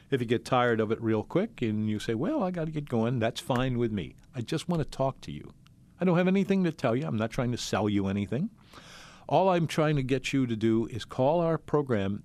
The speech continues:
and share what you know about the food scene. You know what? Uh, I, I,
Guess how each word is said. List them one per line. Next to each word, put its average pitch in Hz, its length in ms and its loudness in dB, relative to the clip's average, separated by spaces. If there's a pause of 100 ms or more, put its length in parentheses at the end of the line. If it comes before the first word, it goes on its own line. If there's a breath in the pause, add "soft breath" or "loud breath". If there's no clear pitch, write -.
(160)
and 113 180 0
share 143 480 0
what 107 300 -4
you 139 160 2
know 113 400 2
about 101 300 -4
the - 80 -18
food 135 320 0
scene. 82 420 -10 (1800 loud breath)
You 196 120 4
know 220 100 6
what? 220 260 2
Uh, 139 380 2 (420)
I, 196 200 -6 (1400)
I, 196 160 0